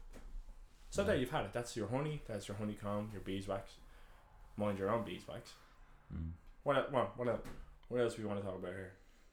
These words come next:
Speaker 2: Um, what do we want to talk
Speaker 1: Oh
Speaker 2: about?
Speaker 1: yes, the big news! The big news.
Speaker 2: Big news.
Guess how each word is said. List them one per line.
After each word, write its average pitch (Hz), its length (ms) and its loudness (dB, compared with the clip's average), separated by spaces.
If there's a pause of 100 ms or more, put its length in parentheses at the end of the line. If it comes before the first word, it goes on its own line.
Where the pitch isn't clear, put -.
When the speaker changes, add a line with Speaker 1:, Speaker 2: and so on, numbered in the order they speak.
(960)
Speaker 2:
Um, 113 1200 2 (500)
what 190 160 -8
do - 100 -6
we - 100 -4
want - 180 -4
to - 60 -16
talk - 160 -12
Speaker 1:
Oh 220 100 12
Speaker 2:
about? - 100 8
Speaker 1:
yes, 202 340 4
the - 80 0
big 294 360 4
news! 285 640 8
The 220 100 2
big 277 340 4
news. 254 560 6
Speaker 2:
Big 85 200 4
news. 101 300 2